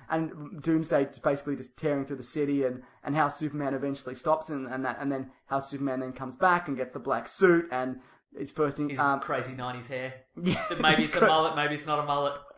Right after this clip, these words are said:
Speaker 1: It's a mullet.
Speaker 2: Yeah.
Speaker 1: So yeah, totally, you should totally see that. Anyway, he wrote Chronicle.
Speaker 2: Okay.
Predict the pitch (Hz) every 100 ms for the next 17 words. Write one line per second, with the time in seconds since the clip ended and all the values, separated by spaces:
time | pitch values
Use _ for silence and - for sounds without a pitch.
0 | - - - _ - 156 135 113 120 -
1 | - - - - - - 190 240 175 -
2 | 220 214 175 170 - - 160 147 139 135
3 | 120 104 196 196 170 226 208 196 190 -
4 | 165 160 - 110 139 - 120